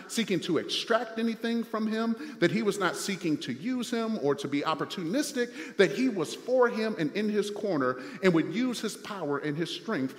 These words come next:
to bless him. What does this have to do with anything that I'm talking about?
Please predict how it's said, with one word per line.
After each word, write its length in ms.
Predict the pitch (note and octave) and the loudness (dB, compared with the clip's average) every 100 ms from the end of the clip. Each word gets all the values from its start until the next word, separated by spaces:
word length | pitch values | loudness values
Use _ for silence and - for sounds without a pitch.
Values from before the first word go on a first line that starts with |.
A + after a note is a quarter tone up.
| - - | -16 2
to 100 | G3 | 4
bless 320 | F3 F#3+ - | 6 4 4
him. 220 | B2 E2 - - - | -2 -6 -10 -18 2
What 120 | E4 | 4
does 120 | F4 | 4
this 140 | C#4+ A3+ | 4 4
have 220 | G3+ - | 4 4
to 60 | D3+ | 2
do 300 | D#3 D3+ D3+ - - | 4 4 2 -4 4
with 160 | E3 E3+ E3 E3 | 4 4 -4 2
anything 480 | G#3 F3 E3+ C#3+ C3+ | 4 4 2 2 2
that 100 | B2+ | 0
I'm 120 | B2+ | 0
talking 260 | C3+ A2 | 0 -2
about? 300 | G#2+ G2 F#2 | -4 -6 -8